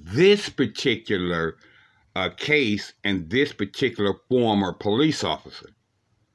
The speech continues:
Now, and, and I hope, like he said, that all the other, um, uh, uh, law enforcement officers, uh, throughout the divided snakes of America, that they are watching and paying attention to this. And we know that we got a lot of them out there that ain't gonna agree with this.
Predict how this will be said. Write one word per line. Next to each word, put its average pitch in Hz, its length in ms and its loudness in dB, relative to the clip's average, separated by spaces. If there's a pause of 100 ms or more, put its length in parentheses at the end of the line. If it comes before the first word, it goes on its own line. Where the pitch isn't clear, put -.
(420)
Now, 90 140 -4
and, 98 180 -2
and 107 140 0
I 120 120 2
hope, 131 380 2
like 107 180 0
he 113 140 -2
said, 135 400 2
that 95 140 0
all 110 260 2
the 101 180 2
other, 107 360 2
um, 92 420 -2 (1000)
uh, 98 60 -6
uh, 90 680 -4
law 123 320 0
enforcement 110 500 0
officers, 113 720 -2
uh, 92 220 -4
throughout 123 440 2
the 107 120 2
divided 98 500 0
snakes 107 320 -2
of 95 100 0
America, 104 600 0 (340)
that 95 240 -4
they 110 220 0
are 98 340 -2
watching 120 580 0
and 101 160 0
paying 107 340 0
attention 98 480 -4
to 82 120 -6
this. 82 360 -8 (440)
And 90 180 -4
we 131 160 4
know 135 200 6
that 127 80 4
we 113 100 0
got 107 220 2
a 101 40 2
lot 117 200 2
of 117 100 2
them 113 80 2
out 147 160 0
there 101 140 2
that 98 160 0
ain't 104 180 0
gonna 101 180 0
agree 120 280 0
with 95 160 -2
this. 82 260 -6